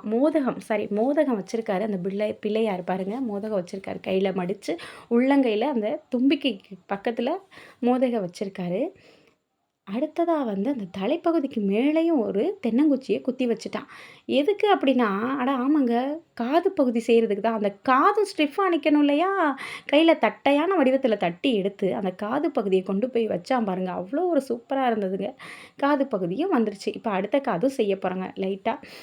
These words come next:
காது, அடுத்த காதும் தட்டி எடுத்தாச்சு. அடுத்ததா வந்து மேல வந்து என்ன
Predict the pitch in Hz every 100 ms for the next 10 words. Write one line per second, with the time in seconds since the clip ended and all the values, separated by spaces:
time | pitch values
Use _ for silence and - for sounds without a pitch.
0 | - _ _ _ _ _ _ 262 262 240
1 | 202 240 277 180 165 190 220 190 240 196
2 | 185 196 175 - 185 240 359 - - -
3 | 240 277 349 320 196 233 226 202 269 359
4 | 294 208 226 180 196